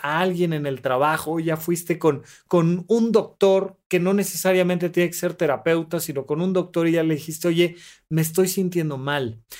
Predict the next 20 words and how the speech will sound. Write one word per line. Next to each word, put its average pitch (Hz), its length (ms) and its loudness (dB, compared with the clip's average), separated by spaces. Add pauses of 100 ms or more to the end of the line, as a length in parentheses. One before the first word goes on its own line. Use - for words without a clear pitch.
(140)
y 160 100 2
estoy 190 280 2
empezando 175 480 0
a 170 80 -4
tener 151 260 -2
este 156 260 -2
tipo 143 360 -2
de 135 60 -2
pensamientos". 120 1000 -10 (680)
Cualquier 180 840 2
persona 175 920 -2
que 208 180 4
te 208 320 2
diga 165 680 -4 (500)
o 190 420 4
cuando 156 520 0
le 139 240 -2
dices 175 640 -2
a 143 240 0
alguien, 123 600 -6